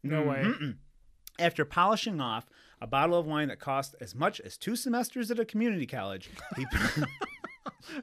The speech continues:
Speaker 1: It's like you have these numbers. You know these numbers.
Speaker 2: Took me
Speaker 1: Like
Speaker 2: a long time to pay that off. <laughs> Um, <laughs>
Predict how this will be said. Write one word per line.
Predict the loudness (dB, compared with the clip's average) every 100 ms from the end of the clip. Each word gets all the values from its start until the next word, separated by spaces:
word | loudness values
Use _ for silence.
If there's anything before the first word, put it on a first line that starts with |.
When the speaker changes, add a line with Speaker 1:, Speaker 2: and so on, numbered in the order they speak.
| -2 -4 -4
Speaker 1:
It's | -2
like | 2 2 4
you | 10
have | 12 12
these | 8 4
numbers. | 4 4 6 4 4
You | 2
know | 6 8 8
these | 8 6
numbers. | 4 2 2 0 0
Speaker 2:
Took | 0
me |
Speaker 1:
Like | 0
Speaker 2:
a | 2
long | 4 6 6
time | 8 8
to | 6
pay | 4 4
that | 6 6
off. | 6 4
<laughs> | -2 -8 _ -18 -16 -18 -18 _ _ -20 -16 -8 -2 8
Um, | 12 12 12 8 0 0 2 8
<laughs> | 8